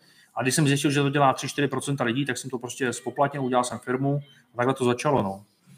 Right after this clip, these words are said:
Jinak já podnikám dneska už sedmnáct let třeba, něco takovýho, no, osmnáct. Ten můj příběh najdete,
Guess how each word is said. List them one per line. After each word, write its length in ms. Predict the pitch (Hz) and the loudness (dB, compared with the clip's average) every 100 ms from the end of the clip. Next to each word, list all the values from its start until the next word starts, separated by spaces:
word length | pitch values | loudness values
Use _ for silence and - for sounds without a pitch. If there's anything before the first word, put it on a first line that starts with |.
| - | -4
Jinak 200 | 117 120 | 2 2
já 240 | 123 117 113 | 4 4 4
podnikám 580 | - 117 123 120 120 117 | 0 0 2 6 6 6
dneska 300 | 120 - 123 | 2 2 2
už 480 | 117 - - - - _ _ _ _ _ _ _ _ _ _ _ _ _ _ _ _ - | 2 2 -2 -4 -14 _ _ _ _ _ _ _ _ _ _ _ _ _ _ _ _ -2
sedmnáct 540 | - 131 131 127 127 | 4 6 8 6 6
let 140 | 131 | 2
třeba, 540 | 127 156 135 120 123 - - | 2 2 4 4 0 -10 -8
něco 240 | 117 120 | -6 -4
takovýho, 440 | 120 123 123 113 107 | -4 -2 -2 0 0
no, 240 | 107 110 | -2 -2
osmnáct. 520 | 113 - 123 110 101 - | -4 -2 0 2 0 0
Ten 120 | 123 | 2
můj 120 | 131 | 2
příběh 400 | 123 120 123 123 | 2 0 0 2
najdete, 520 | 120 117 127 120 110 | 2 0 0 -2 -4